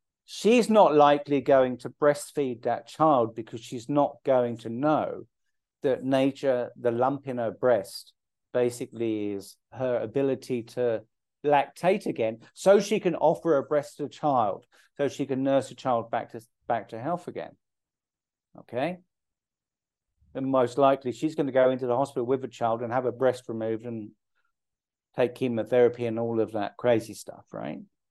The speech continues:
Now, that biological, even if she has her breast removed in,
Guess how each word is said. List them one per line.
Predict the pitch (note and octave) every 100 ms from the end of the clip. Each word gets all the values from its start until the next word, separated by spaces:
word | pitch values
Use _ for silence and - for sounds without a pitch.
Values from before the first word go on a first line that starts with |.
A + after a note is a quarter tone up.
| _ _ _ _ _ _ _ _
Now, | B2 B2+ A#2 A2+ D3+ - _ _ _ _ - _ - _ -
that | G3 D3+ -
biological, | F3+ E3+ D3+ D3+ D3 - -
even | G#3+ B3+ A3
if | G3
she | - F#3+
has | F#3+ F3
her | F3+
breast | F3 D#3 D#3+ -
removed | D#3 D#3+ G#3 F3+ C#3+ - -
in, | D#3+ D#3 C#3+ C#3 C#3+